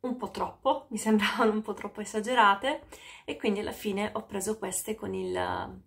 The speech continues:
con il bottone appunto glitterato. Queste sono in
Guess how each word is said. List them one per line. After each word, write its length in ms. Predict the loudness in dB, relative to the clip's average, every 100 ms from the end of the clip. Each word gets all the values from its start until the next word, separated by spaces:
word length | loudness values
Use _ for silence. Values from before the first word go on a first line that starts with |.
| _
con 200 | -8 -4
il 160 | -4 -8
bottone 880 | -14 -14 -6 -4 -2 -4 -10 -12
appunto 600 | -12 -12 -12 -16 -14 -14 -12
glitterato. 840 | -14 -14 -10 -10 -10 -12 -14 -16 _ _ -20 -20 -20 -20 _
Queste 400 | -4 -2 0 0
sono 440 | 0 4 4 2 0
in 340 | -2 -4 -6